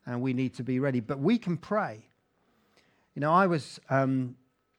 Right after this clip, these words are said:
the last time I think we had a real challenge like this was the, uh,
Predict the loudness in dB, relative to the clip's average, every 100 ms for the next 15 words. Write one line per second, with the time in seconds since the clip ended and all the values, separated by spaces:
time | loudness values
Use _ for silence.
0 | _ _ -12 0 4 4 2 0 4 6
1 | 4 2 0 2 0 0 0 0 0 2
2 | 0 0 0 0 0 -2 -4 -4 -8 -6
3 | -6 -6 -10 -6 -2 0 0